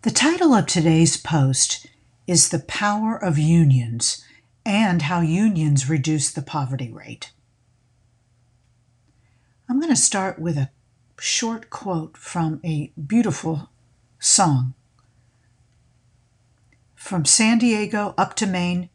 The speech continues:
in every mine and mill, where workers strike and organize, it's there you'll find Joe Hill.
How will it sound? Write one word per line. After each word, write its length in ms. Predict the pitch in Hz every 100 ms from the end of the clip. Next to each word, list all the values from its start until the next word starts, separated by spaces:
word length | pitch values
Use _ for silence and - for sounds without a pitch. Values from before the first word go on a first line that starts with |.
| -
in 160 | 170
every 320 | 175 185 202
mine 380 | 190 180 180 185
and 200 | 180 170
mill, 360 | 170 156 127 - - - _ -
where 160 | 180
workers 480 | 156 196 220 254 214
strike 400 | - 208 190 190
and 100 | 175
organize, 800 | 175 196 185 151 143 135 135 -
it's 300 | 180 156 -
there 320 | - 185 180 180
you'll 240 | 175 170
find 540 | 165 - 151 151 151
Joe 260 | 135 147 147 131
Hill. 300 | 147 120